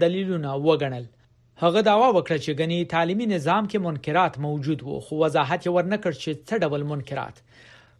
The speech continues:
که څه هم هغه د بې حجابۍ یادونه وکړه، مګر د افغانستان په سکولونو او پوهنتونونو کې د طالبانو تر راتګ مخکې هم جنکو پړوني پر سر کول. طالبانو چې د جنکو په تعلیم باندې ورځ تر بلې سخت محدودیتونه لګولي،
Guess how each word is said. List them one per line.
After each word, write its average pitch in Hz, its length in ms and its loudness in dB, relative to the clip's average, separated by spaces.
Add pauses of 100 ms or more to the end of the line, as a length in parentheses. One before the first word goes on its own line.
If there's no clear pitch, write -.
که 160 100 0
څه 185 140 0 (100)
هم 190 140 4 (460)
هغه 165 380 2 (220)
د - 20 2 (100)
بې 170 180 4
حجابۍ 165 380 4
یادونه 170 460 2
وکړه، 226 400 0
مګر 208 280 0
د - 20 4 (100)
افغانستان 160 500 -2
په 151 120 -4
سکولونو 175 460 -2
او 156 160 2
پوهنتونونو 151 640 -2
کې 127 140 0
د 160 120 4
طالبانو 160 540 0
تر 143 160 -6
راتګ 139 280 -2 (120)
مخکې 156 300 -8
هم 202 120 2 (540)
جنکو 180 340 2 (240)
پړوني 190 420 0 (240)
پر 151 120 -8
سر 151 200 -4
کول. 131 220 -4 (760)
طالبانو 160 400 2
چې 180 220 -4
د 151 120 -2
جنکو 160 360 -2
په 175 120 -2
تعلیم 170 280 0
باندې 165 240 2
ورځ 175 220 2
تر 156 180 0
بلې 185 220 0
سخت 170 240 -6
محدودیتونه 151 720 -2
لګولي، 180 380 2